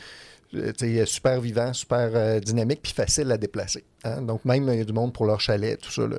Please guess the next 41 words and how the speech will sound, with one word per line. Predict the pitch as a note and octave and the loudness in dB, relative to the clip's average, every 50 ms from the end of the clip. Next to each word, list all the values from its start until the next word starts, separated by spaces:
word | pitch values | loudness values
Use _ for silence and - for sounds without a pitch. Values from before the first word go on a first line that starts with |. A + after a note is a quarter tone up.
| - - | -8 -6
tu | - B2 | -6 -4
sais, | A#2 A2+ G#2+ G2 | -2 -2 -2 -4
euh, | G2 - - - - - - - - - | -4 -6 -10 -14 -18 -18 -18 -12 -4 0
donc, | B2 A#2+ B2+ - | 0 2 2 4
euh, | D3 B2+ B2+ B2+ C3 C3+ | 4 4 4 4 4 4
c'est | C3 - - D3+ D#3+ E3+ | 2 2 2 2 4 4
un | D3 B2+ | 2 2
projet | - - B2 G#2+ A#2+ C#3+ - | 2 2 0 2 0 -2 0
qu'on | - C3 A2+ A#2 A#2 A2+ | 0 0 2 2 2 2
a | A2+ A2+ | 0 2
dé-, | G#2+ A#2 A2 A2 A#2+ | 2 0 0 0 2
euh, | A#2+ A2+ A2 A2 A2 G#2+ | 2 4 4 4 2 2
qu'on | - A#2 A2 G#2+ | 0 0 -2 -2
a | - | -2
travaillé | - A#2+ A2 G#2+ A2+ B2 | 0 0 0 2 2 2
avec | B2 A2+ A2 - - | 2 0 -2 -2 0
l'O | A#2 G#2+ | 2 2
M | A2 G2 G2 | 2 2 0
H, | G#2 C3+ E3+ - - - - - - - - - - - | -2 -2 -2 -2 -4 -6 -8 -14 -20 -20 -20 -18 -8 -4
euh, | - A#2 A#2 A#2 A#2+ A#2+ A#2+ B2 B2 B2 | 0 2 4 4 4 4 4 4 2 2
puis | B2 - B2+ A#2 A2 | 0 0 -2 -4 -4
justement | F3+ F3 - F3+ F3+ F#3+ G3+ | -4 -2 0 0 0 2 2
dans | F3+ D#3+ | 2 2
le | C#3+ | 2
même | C#3+ D#3 F3 E3 | 2 2 2 2
esprit | D3 C3 - - - - F3 F#3+ | 2 0 0 -2 -4 -6 -6 -2
de, | F3+ C#3+ C#3+ C#3 | 2 2 4 4
d'offrir | C3 A#2+ A#2+ - - - D#3 D#3 | 4 2 0 0 0 -2 -2 0
des | C3+ B2+ | 0 0
services | A#2 - A#2+ A2 C#3+ D#3 - | 0 0 0 0 -2 -2 -2
en | D3 B2+ | -2 -2
périphérie | - - C3+ B2 B2+ A#2+ - C3 A#2 B2 C#3+ C#3+ | 0 0 0 0 0 0 0 0 0 0 -2 -4
aussi, | A#2+ - - F#3+ | -4 -6 -6 -8
puis | F3+ - - | -8 -4 0
pas | - C#3 C3 | 0 2 2
juste | C#3 D#3 - - - | 0 -4 -6 -4 -4
tout | D#3 - - | -6 -4 0
concentré | - C3+ B2+ A#2+ - A#2+ G#2 G#2 - - C#3+ | 0 2 2 2 0 -2 -4 -4 -4 -4 -6
au | C3+ | -4
centre-ville. | - - A2 G#2 - - G#2 G2 G#2+ - - _ - - - - - - | -2 -2 -2 -2 0 -2 -2 -2 -4 -8 -10 _ -20 -20 -20 -20 -8 -2
Beauport, | A#2 C3+ F3 F#3 - C#3 C#3 D3+ - - - A#2+ | 0 0 0 2 2 0 0 0 0 -4 -6 -8